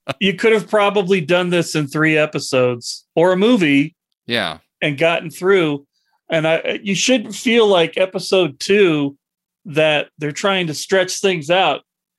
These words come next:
Speaker 1: for four more episodes.
Speaker 2: You know, I do that.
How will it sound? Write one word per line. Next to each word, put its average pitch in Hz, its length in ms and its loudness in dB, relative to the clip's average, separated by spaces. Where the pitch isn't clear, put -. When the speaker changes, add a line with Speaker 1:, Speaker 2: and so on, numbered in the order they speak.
Speaker 1:
for 147 140 -12
four 170 280 2
more 160 380 -2
episodes. 135 640 -6
Speaker 2:
You 143 120 -2
know, 156 180 0
I 143 160 -2
do 190 400 -4
that. 131 380 -6